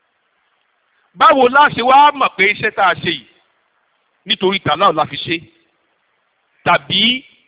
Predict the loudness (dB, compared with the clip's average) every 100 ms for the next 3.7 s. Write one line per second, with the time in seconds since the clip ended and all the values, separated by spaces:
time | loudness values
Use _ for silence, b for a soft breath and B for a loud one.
0 | _ _ 0 2 4 2 -4 -2 2 4
1 | 2 -2 -16 _ _ _ 2 4 2 -2
2 | -2 -2 0 -4 -4 -4 -4 -4 -16 -12
3 | -10 -10 -10 -12 -8 -10